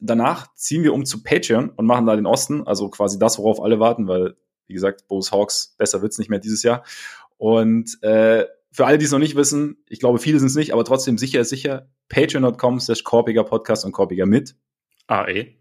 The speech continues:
Speaker 1: Vollkommen richtig. Also da dann für den Osten ich meine, Sixer Seed ist ja tatsächlich interessant, von daher lohnt sich's dann tatsächlich auch rüberzugehen, auch wenn man Lust hat.
Speaker 2: Und,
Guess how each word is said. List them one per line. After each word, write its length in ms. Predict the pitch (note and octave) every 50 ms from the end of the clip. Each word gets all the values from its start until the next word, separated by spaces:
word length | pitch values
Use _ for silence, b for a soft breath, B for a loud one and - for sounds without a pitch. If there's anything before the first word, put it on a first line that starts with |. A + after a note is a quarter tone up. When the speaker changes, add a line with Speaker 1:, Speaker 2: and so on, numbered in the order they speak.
| _ _ _ - _ _ _ _
Speaker 1:
Vollkommen 480 | _ - - F2 F2 - - F2 E2 E2
richtig. 360 | F2 - - - - _ _ _ _
Also 240 | - F#2 F2 F2 F2
da 400 | F2 G2 G2+ G#2 G2+ - - _
dann 240 | - G2 G2 - -
für 220 | - - C3+ C#3+ C#3
den 100 | C3+ A#2+
Osten 640 | A2 B2+ B2+ - - C3+ C#3+ C#3+ C#3+ - - _ _ _ _ _ _ _ _ _ _ -
ich 60 | G#2+
meine, 160 | G#2 G#2+ A2+
Sixer 300 | - - - C3+ - B2
Seed 180 | - - C#3+ A#2
ist 120 | A#2+ -
ja 80 | A#2 G2+
tatsächlich 440 | - - - - A2 G2+ - - -
interessant, 420 | D#2 - - - - E2+ E2 E2
von 120 | - E2 E2+
daher 160 | E2+ E2+ E2+
lohnt 180 | E2+ F#2 F2+
sich's 140 | F2+ F2 -
dann 140 | - E2 D#2
tatsächlich 340 | - - - F2+ E2 E2+ E2+
auch 100 | E2 -
rüberzugehen, 480 | E2+ F2 D#2+ - - E2+ E2+ E2+ E2+
auch 140 | E2 - -
wenn 80 | F2+ F2
man 100 | E2 E2
Lust 200 | E2 E2 - -
hat. 120 | E2+ - -
Speaker 2:
Und, 400 | - A#2+ A2+ G#2 - - - -